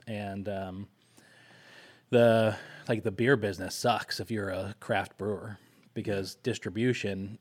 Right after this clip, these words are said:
you know, if you, you self-distribute, you have to have that, uh, massive system in place,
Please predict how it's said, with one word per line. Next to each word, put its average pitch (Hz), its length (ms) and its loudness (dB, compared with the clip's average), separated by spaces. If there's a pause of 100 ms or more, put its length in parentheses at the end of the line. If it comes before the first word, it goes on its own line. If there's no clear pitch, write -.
(520)
you 117 120 -4
know, 98 220 -4
if 117 220 -6
you, 113 340 2 (360)
you 120 120 0
self-distribute, 120 1000 4
you 110 120 0
have 110 160 2
to 107 100 2
have 104 140 2
that, 101 220 -2 (140)
uh, 110 80 -6
massive 104 920 -2
system 101 400 -4
in 92 80 -10
place, - 440 -10